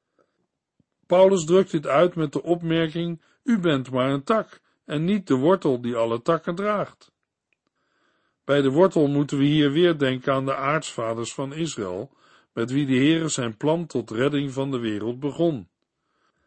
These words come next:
Vanaf vers negentien maakt Paulus duidelijk dat superioriteitsgevoelens van christenen uit de heidenen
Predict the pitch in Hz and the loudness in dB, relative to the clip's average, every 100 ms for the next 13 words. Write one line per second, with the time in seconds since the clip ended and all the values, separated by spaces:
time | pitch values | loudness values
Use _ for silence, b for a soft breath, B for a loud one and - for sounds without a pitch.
0 | _ _ _ _ _ _ 123 139 139 - | _ _ _ _ _ _ -2 -2 -2 -2
1 | 135 127 131 175 190 139 - 90 98 147 | -2 -2 -2 -2 -2 -4 -8 -12 -12 -16
2 | _ _ - 151 147 - 170 170 156 127 | _ _ -4 -4 -4 0 2 2 0 0
3 | 117 151 160 92 95 _ - 123 - 196 | 2 2 0 -6 -12 _ -10 -10 -6 -6
4 | 170 165 160 151 135 123 - 175 170 - | -4 -2 0 2 2 0 0 0 0 -2
5 | 151 131 170 147 139 - 135 123 143 170 | -4 -2 0 0 -2 -4 -6 -6 -2 -2
6 | - 151 139 131 131 127 117 160 165 127 | -2 -4 -2 -2 -2 -2 -2 0 0 -2
7 | 92 110 | -8 -12